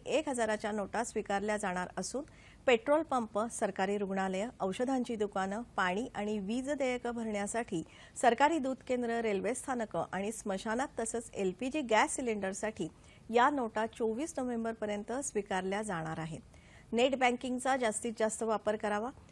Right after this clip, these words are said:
नेट बँकिंगच्या दोन लाख रुपयांपर्यंतच्या व्यवहारावर कोणतंही शुल्क आकारलं जाणार नाही, असं आवाहन रिझर्व्ह बँकेनं केलं आहे. राष्ट्रीय आणि राज्य महामार्गावरही येत्या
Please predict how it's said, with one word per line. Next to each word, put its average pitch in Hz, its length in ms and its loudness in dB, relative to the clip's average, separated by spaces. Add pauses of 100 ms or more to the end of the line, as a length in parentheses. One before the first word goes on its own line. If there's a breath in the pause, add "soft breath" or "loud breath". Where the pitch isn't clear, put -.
(200 loud breath)
नेट 247 220 4
बँकिंगच्या 285 580 0
दोन 262 300 0
लाख 240 300 4
रुपयांपर्यंतच्या 262 800 -4
व्यवहारावर 226 680 0
कोणतंही 214 580 -4
शुल्क 254 280 -6
आकारलं 202 420 -2
जाणार 190 340 -4
नाही, 196 420 -4
असं 233 240 -6
आवाहन 196 300 -2
रिझर्व्ह 190 380 -4
बँकेनं 170 440 -6
केलं 156 220 -4
आहे. - 300 -10 (420 loud breath)
राष्ट्रीय 254 440 6
आणि 311 200 2
राज्य 233 320 2
महामार्गावरही 240 1040 -2
येत्या 220 260 -2